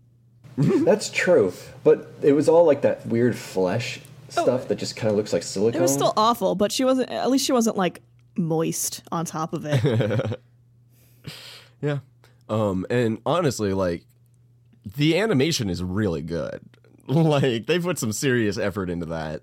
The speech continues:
Speaker 3: Like,
Speaker 1: Oh, yeah, there, there's, there are little, like, elements of detail are just like, "Man, that's really nice." Like, little bits of, like, characters walking around.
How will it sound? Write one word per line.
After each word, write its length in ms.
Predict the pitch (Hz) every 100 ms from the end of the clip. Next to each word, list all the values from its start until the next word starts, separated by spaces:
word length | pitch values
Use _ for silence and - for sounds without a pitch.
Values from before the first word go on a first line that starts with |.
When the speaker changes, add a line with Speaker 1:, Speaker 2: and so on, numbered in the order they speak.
| -
Speaker 3:
Like, 200 | - 82
Speaker 1:
Oh, 140 | 156
yeah, 240 | 139 151 104
there, 200 | 98 139
there's, 420 | 113 117 147 - - -
there 240 | 117 117
are 20 |
little, 340 | 135 120 117 107
like, 220 | 101 98
elements 340 | 101 101 98
of 120 | 90 80
detail 340 | 95 92 92
are 100 | 85
just 160 | 87 76
like, 160 | -
"Man, 440 | 87 131 90 76 - - -
that's 220 | - 151 -
really 220 | 98 95
nice." 260 | 123 98 90
Like, 80 |
little 160 | 95 104
bits 260 | 101 98 107
of, 140 | 98
like, 160 | 90 82
characters 440 | 104 92 98 92
walking 340 | 92 92 - 90
around. 380 | 85 85 98